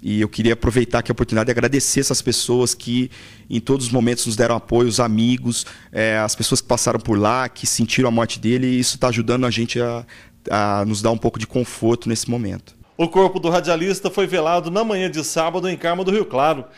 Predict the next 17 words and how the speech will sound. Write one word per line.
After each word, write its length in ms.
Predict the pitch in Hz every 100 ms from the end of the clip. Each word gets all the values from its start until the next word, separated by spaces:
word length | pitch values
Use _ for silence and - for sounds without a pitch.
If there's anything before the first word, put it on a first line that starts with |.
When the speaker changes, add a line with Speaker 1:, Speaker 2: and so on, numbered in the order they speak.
| - -
Speaker 2:
e 60 |
levado 400 | 165 143 156 165
pra 120 | 185
Campinas, 720 | 190 202 135 165 170 120 - - _ -
onde 240 | 226 196
residem 480 | 190 139 117 156 160
os 180 | 131 -
filhos 400 | 180 220 208 156
e 60 |
familiares. 760 | 147 156 127 139 131 95 - - _ _ _
O 60 | -
sepultamento 720 | - 107 120 151 151 214 220 - -
no 140 | 208
cemitério 580 | 214 226 214 180 170 180
Jardim 400 | 139 139 92 131
das 200 | 156 143
Acácias. 960 | 143 - 151 127 - 101 82 - -